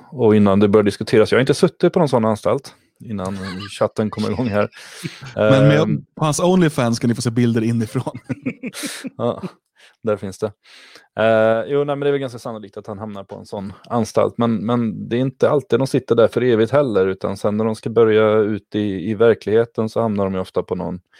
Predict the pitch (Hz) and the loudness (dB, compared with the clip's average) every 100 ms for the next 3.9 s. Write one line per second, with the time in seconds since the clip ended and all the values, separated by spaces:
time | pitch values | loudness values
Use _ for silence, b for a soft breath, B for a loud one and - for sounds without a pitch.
0 | B B B B B 127 - 120 123 113 | B B B B B 0 2 2 2 2
1 | 107 107 - 117 - - - B B 123 | 2 2 2 -2 -2 -16 -20 B B -14
2 | 110 104 104 101 101 101 - 113 - 110 | -10 -8 -8 -8 -8 -8 -4 -4 -4 -4
3 | 110 101 _ _ _ 120 113 113 101 | -4 -6 _ _ _ -20 -18 -16 -16